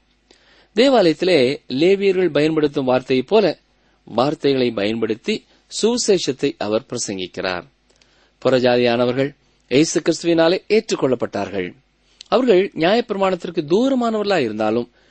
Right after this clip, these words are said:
பவுல் மூலமாக அவர்களுக்கும் இயேசு கிறிஸ்து பிரசங்கிக்கப்பட்டார்.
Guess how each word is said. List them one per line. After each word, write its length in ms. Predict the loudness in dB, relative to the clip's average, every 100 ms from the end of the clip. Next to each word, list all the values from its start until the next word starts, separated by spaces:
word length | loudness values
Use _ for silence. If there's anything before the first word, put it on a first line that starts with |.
| _ 0
பவுல் 300 | 4 4 4
மூலமாக 560 | 0 2 0 0 -6 -10 _
அவர்களுக்கும் 680 | -6 0 4 4 4 0 -2 0
இயேசு 300 | -2 -2 -4
கிறிஸ்து 280 | -6 -6 -4
பிரசங்கிக்கப்பட்டார். 1040 | -4 -4 -6 -6 -6 -8 -4 -4 -4 -8